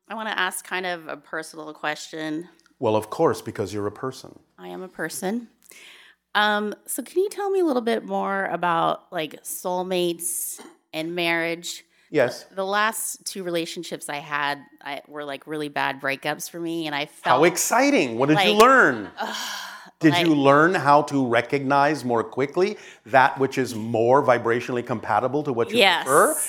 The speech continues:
Speaker 2: Then they have served your purpose, and you may thank them for that.
Speaker 1: But why does it hurt so bad?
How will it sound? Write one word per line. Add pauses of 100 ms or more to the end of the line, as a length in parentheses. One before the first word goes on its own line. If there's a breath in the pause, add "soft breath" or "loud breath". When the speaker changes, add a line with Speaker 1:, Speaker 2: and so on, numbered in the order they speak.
(160 loud breath)
Speaker 2:
Then
they
have
served
your
purpose,
and
you
may
thank
them
for
that. (560)
Speaker 1:
But
why
does
it
hurt
so
bad?